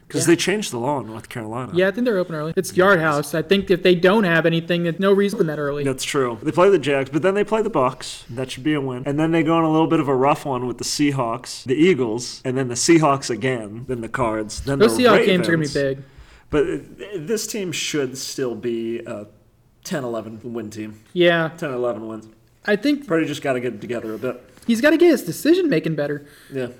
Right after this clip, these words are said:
Speaker 2: I would say the Browns game really messed him up because that was the first game where we saw him have issues, but he still got them in situation to win the game. It was the kicker's fault in that point.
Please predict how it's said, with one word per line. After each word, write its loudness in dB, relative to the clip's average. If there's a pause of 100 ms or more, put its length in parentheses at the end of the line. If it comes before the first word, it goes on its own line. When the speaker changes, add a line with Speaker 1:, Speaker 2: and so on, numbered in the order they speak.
(140)
Speaker 2:
I 2
would 2
say 4
the 4
Browns 0
game 2
really 2
messed -4
him -2
up -2
because -4
that 0
was -4
the 0
first 0
game -2
where 0
we 2
saw -2
him -2
have -2
issues, -2
but 4
he 2
still 2
got 2
them 0
in 2
situation 2
to 0
win 4
the 4
game. 0
It 2
was 0
the -8
kicker's -2
fault -2
in -4
that -8
point. -12